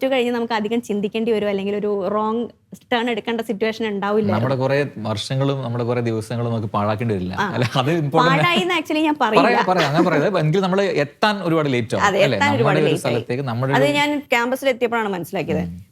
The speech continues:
Speaker 1: പി ജി എടുക്കുന്ന സിറ്റുവേഷനിൽ ഞാൻ ഈ രണ്ടര വർഷം കൊണ്ട്, ആ, എനിക്ക് കിട്ടിയ ഒരു എക്സ്പീരിയൻസ്, യു ജി കുട്ടികൾ എന്ന് പറയുന്നത് അവർക്ക് നാല് വർഷം കിട്ടുന്നുണ്ട്.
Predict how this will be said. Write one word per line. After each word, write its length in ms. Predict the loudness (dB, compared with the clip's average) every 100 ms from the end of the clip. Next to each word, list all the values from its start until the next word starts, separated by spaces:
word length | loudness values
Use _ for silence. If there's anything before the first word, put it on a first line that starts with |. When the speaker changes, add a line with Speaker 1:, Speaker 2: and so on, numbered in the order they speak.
| -2
Speaker 1:
പി 180 | 0
ജി 120 | 2 2
എടുക്കുന്ന 320 | 0 0 -2
സിറ്റുവേഷനിൽ 440 | 0 0 0 -2
ഞാൻ 240 | -2 0 0
ഈ 60 |
രണ്ടര 320 | 0 -2 0
വർഷം 380 | 0 -2 -4 -4
കൊണ്ട്, 440 | -2 0 -2 -2 -4
ആ, 160 | -2 0
എനിക്ക് 320 | 0 0 0
കിട്ടിയ 240 | -2 -2 -2
ഒരു 120 | -2
എക്സ്പീരിയൻസ്, 720 | -4 -4 -4 -4 -4 -6 -6 -4
യു 200 | 0 0
ജി 120 | 2
കുട്ടികൾ 360 | 0 0 0 0
എന്ന് 120 | -2
പറയുന്നത് 220 | -2 -2
അവർക്ക് 280 | -2 -2 -2
നാല് 240 | -2 -2 -2
വർഷം 300 | -2 -4 -4
കിട്ടുന്നുണ്ട്. 400 | -4 -6 -6